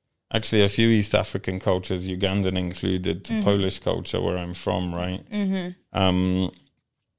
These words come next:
Speaker 1: because it's very hospitable, it's
Speaker 2: Mm-hmm.
Speaker 1: kind of open,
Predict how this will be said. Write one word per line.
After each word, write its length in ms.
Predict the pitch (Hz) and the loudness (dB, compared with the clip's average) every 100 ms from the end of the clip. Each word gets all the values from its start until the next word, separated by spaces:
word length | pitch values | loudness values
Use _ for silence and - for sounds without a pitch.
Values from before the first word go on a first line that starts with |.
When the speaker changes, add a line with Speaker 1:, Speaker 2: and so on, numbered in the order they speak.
| _ - | _ 0
Speaker 1:
because 340 | 113 110 117 110 | 2 6 6 6
it's 160 | 107 | 2
very 260 | 90 113 98 | 6 6 6
hospitable, 960 | 107 - 120 - 113 117 117 117 120 - | 4 2 0 2 2 4 4 2 -2 -4
it's 220 | 214 98 | -2 0
Speaker 2:
Mm-hmm. 80 | 98 | 2
Speaker 1:
kind 220 | 110 104 | 2 4
of 340 | 98 95 - - - | 4 0 -6 -10 2
open, 680 | 113 110 120 110 107 107 | 4 4 6 6 6 2